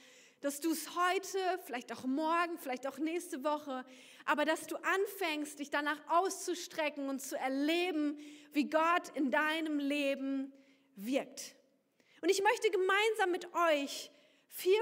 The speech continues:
Wahrheiten aus der Auferstehung anschauen, die die Kraft haben, unser Leben zu verändern.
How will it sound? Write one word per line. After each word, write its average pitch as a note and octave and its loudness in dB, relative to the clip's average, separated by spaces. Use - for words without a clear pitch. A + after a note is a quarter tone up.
Wahrheiten D4 0
aus F#4 0
der E4 0
Auferstehung E4+ -2
anschauen, D#4+ -2
die D4 2
die D4 0
Kraft D#4 0
haben, C4 0
unser C4+ -4
Leben C4+ -4
zu C4 -14
verändern. A#3+ -10